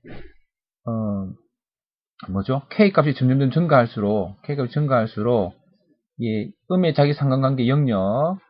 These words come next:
양의 상관관계 영역이 점점 커집니다. 그리고 여기가 이제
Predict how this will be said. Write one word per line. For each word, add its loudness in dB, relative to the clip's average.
양의 2
상관관계 -2
영역이 -2
점점 -6
커집니다. -2
그리고 -2
여기가 0
이제 -2